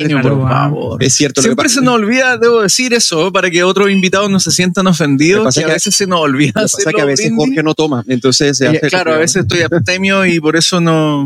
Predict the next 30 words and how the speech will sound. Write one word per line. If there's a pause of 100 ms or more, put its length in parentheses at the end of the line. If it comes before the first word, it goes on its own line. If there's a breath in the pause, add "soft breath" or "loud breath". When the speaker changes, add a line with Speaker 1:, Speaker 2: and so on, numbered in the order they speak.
(120)
Speaker 2:
no
se
hace
el
salud,
pero
salud,
Juan
Lago.
Speaker 3:
Salud,
Jorge. (260)
Speaker 1:
Oye,
está
bueno
el
vino. (140)
Speaker 3:
Está
muy
bueno. (580 loud breath)
Speaker 1:
Como
vino
chileno, (120)
como
corresponde. (640)
Ya,
estimadísimo,
entonces
vamos
a
partir